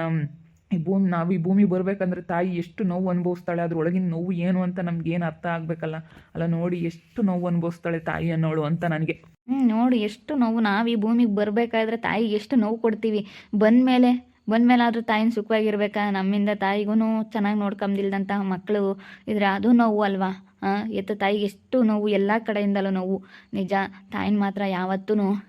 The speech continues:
Speaker 2: ನಾವು, ಆ, ನೋವು ಮಾಡ್ಬಾರ್ದು ತಾಯಿ ಮನ್ಸಿಗೆ. ನೋಡಿದ್ರಲ್ಲ ವೀಕ್ಷಕರೇ,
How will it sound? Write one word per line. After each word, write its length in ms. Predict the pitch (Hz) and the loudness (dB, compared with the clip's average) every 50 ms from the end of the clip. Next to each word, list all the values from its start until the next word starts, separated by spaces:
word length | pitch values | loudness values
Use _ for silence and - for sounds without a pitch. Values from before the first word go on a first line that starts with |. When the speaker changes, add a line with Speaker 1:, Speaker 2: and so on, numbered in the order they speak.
| - | -6
Speaker 2:
ನಾವು, 400 | 196 196 196 202 208 202 190 190 190 190 - - _ _ _ _ _ _ _ _ _ _ _ _ _ - | -4 -2 0 0 0 0 0 0 -2 -4 -8 -14 _ _ _ _ _ _ _ _ _ _ _ _ _ -10
ಆ, 40 | 202 202 185 185 175 180 180 175 175 180 180 | -8 -6 -6 -4 -4 -4 -2 -2 -2 -2 -2
ನೋವು 420 | 180 185 185 185 185 185 185 190 196 | -2 -2 -4 -4 -4 -4 -2 -2 0
ಮಾಡ್ಬಾರ್ದು 680 | 202 202 202 190 185 185 202 196 196 190 190 185 196 | 0 0 0 0 0 0 0 0 0 0 0 -2 -4
ತಾಯಿ 280 | 190 196 180 180 185 | -4 -4 -2 -2 -2
ಮನ್ಸಿಗೆ. 600 | 185 185 175 180 180 - 196 175 - - - _ _ _ _ _ _ _ - | -4 -6 -6 -6 -6 -6 -6 -6 -6 -8 -12 _ _ _ _ _ _ _ -6
ನೋಡಿದ್ರಲ್ಲ 380 | 214 196 190 196 196 190 190 190 190 | -4 -2 0 0 0 0 0 0 0
ವೀಕ್ಷಕರೇ, 540 | 185 190 185 - 196 196 202 190 190 190 | -2 -4 -6 -8 -8 -6 -6 -6 -6 -8